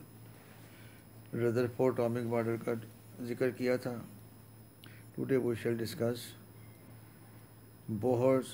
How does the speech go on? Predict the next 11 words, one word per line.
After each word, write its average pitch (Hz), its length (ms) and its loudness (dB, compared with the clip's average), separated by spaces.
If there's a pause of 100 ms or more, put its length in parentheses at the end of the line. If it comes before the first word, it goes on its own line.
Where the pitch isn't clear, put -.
atomic 110 500 0
model। - 280 -6 (3250)
इसमें 147 520 2 (1040)
first 143 260 2
of 123 200 -2
all 120 180 6
we 123 160 2
shall 123 160 2
discuss 117 480 0 (1700)
how 127 360 6 (920)
Bohr 117 360 6